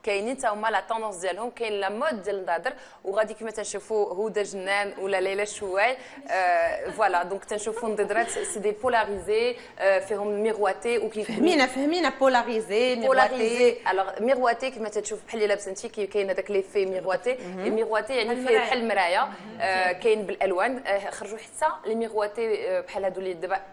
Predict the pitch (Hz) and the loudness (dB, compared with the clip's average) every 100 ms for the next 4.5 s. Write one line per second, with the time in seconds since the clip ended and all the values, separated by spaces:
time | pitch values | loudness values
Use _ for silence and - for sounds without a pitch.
0 | - 220 226 208 185 214 - 208 247 208 | -10 -8 -6 -6 -6 -8 -8 -8 -4 -4
1 | 180 170 175 - 175 160 220 - - - | -4 -8 -10 -10 -8 -6 -6 -8 -20 -20
2 | - - 175 185 170 190 226 - 170 - | -16 -4 -2 0 0 -4 -4 -8 -10 -8
3 | 190 196 202 185 175 165 160 151 151 - | -4 -4 -4 -8 -8 -4 -4 -4 -8 -14
4 | - 180 180 - 262 | -12 -8 -6 -4 -6